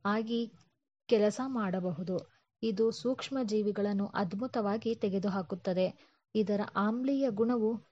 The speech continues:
ಗ್ರೀಸ್ ಮತ್ತು ಗ್ರೀಮ್ ಅನ್ನು ತೆಗೆದುಹಾಕುತ್ತದೆ. ಪಾತ್ರೆ ತೊಳೆಯಲು ನಾವು ನೇರವಾಗಿಯೂ ನಿಂಬೆ ಸಿಪ್ಪೆಯನ್ನ ಬಳಸಬಹುದು.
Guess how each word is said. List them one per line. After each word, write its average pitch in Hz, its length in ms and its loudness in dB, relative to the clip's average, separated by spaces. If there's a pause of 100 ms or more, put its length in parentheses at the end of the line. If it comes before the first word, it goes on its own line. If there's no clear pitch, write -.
(140)
ಗ್ರೀಸ್ 254 460 -2
ಮತ್ತು 220 340 0 (180)
ಗ್ರೀಮ್ 240 400 0 (240)
ಅನ್ನು 226 360 0
ತೆಗೆದುಹಾಕುತ್ತದೆ. 185 1160 -4 (600)
ಪಾತ್ರೆ 277 440 0
ತೊಳೆಯಲು 220 520 2
ನಾವು 202 340 0
ನೇರವಾಗಿಯೂ 247 880 0 (400)
ನಿಂಬೆ 240 480 0
ಸಿಪ್ಪೆಯನ್ನ 220 640 -2
ಬಳಸಬಹುದು. 196 800 -2